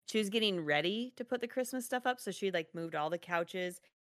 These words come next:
She'd vacuumed the entire floor. As soon as she was done vacuuming, she, like, looked down, and there was, there was one on the floor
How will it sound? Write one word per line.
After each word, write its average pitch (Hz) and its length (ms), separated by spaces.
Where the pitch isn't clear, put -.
She'd 151 320
vacuumed 175 480
the 185 100
entire 175 420
floor. 170 400
As 190 160
soon 220 200
as 254 100
she 233 120
was 220 120
done 190 200
vacuuming, 160 600
she, 196 140
like, 185 220
looked 180 240
down, 175 400
and 165 160
there 160 120
was, 156 200
there 165 140
was 160 160
one 160 140
on 151 100
the 151 60
floor 143 320